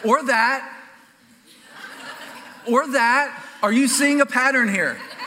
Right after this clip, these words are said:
I just wanted to see if you're seeing a pattern here.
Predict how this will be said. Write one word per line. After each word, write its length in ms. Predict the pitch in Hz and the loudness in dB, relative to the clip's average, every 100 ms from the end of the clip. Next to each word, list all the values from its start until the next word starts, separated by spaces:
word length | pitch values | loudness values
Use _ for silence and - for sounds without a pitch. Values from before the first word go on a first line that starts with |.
| - - - - - - - | -14 -12 -12 -12 -12 -12 -6
I 80 | 170 | -2
just 120 | 208 | 2
wanted 180 | 247 262 | 2 2
to 40 | |
see 140 | 269 302 | 2 2
if 60 | |
you're 120 | 277 240 | 2 2
seeing 240 | - 254 | 2 0
a 60 | 220 | 2
pattern 360 | 233 226 214 | 2 2 0
here. 220 | 160 127 | -2 -4